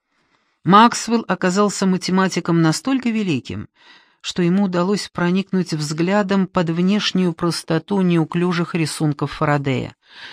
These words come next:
Детская их неловкость, над которой посмеивались ученые менее одаренные, Максвелла не остановила. Продолжая исследование Фарадея, я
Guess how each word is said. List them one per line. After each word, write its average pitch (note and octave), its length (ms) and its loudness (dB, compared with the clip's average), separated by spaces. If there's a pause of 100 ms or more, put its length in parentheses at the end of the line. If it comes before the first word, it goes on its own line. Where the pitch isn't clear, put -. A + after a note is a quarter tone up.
(120)
Детская B3 480 2
их E3+ 140 -4
неловкость, G#3 760 0
над F3+ 180 -2
которой G3+ 380 -2
посмеивались F3+ 840 0
ученые E3+ 500 2
менее G3+ 480 4
одаренные, F#3 720 2 (380)
Максвелла A3 640 4
не D#3 160 2
остановила. C#3+ 760 0 (1700)
Продолжая G3 800 2
исследование E3 640 0
Фарадея, E3+ 720 -2
я D3+ 340 -2